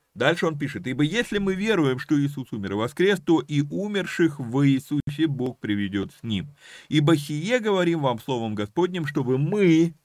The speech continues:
живущие, оставшиеся до пришествия Господня, не, э, ж-, э, так, что мы, живущие, оставшиеся до пришествия Господня, не предупредим умерших».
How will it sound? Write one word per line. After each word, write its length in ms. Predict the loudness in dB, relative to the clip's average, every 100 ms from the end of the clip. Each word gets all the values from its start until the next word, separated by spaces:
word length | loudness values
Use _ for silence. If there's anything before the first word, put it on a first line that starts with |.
| -10
живущие, 1300 | 0 2 2 0 2 2 0 -4 0 2 2 -2 -10 -20 -20 -20 -2
оставшиеся 1000 | 4 4 6 6 6 6 4 4 2 0
до 120 | -2
пришествия 720 | 0 -2 2 2 2 2 0
Господня, 920 | 2 2 2 0 2 2 2 0 0 -6
не, 420 | -12 -6 -2 -2 2
э, 100 | 0
ж-, 160 | 0 -6
э, 260 | 0 2 2
так, 180 | 0 0 -10 -16
что 300 | -4 4 4
мы, 380 | 4 2 2 0
живущие, 580 | 0 -2 0 -4 -2 -2
оставшиеся 580 | 0 2 2 2 -6 -6
до 100 | -10
пришествия 540 | -10 -8 -8 -6 -6
Господня, 480 | -6 -4 -4 -2 -2
не 340 | -2 0 2 2
предупредим 800 | 0 -6 -2 -2 -2 -4 -4 -2
умерших». 720 | 2 2 2 0 -2 -2